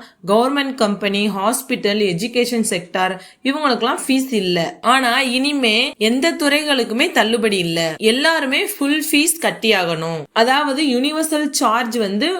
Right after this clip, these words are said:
நூத்தி ஐம்பது கேடி. அறுபது வயசுக்கு மேல வேலை பார்க்குற வெளிநாட்டவர்கள் ஜாப் சேஞ்ச் பண்றது ரொம்பவே கஷ்டம்.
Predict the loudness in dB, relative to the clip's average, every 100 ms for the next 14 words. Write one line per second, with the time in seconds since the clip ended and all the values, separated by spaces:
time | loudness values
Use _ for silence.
0 | -8 _ -4 0 2 2 2 2 0 0
1 | 0 0 -2 -4 -6 0 2 2 0 0
2 | 0 0 -2 -2 0 0 0 0 0 0
3 | 0 -2 0 0 0 0 0 0 0 -2
4 | -2 -2 -4 -4 0 2 2 -2 -2 0
5 | 0 0 -2 -2 0 0 2 2 0 -2
6 | -2 -4 -4 -6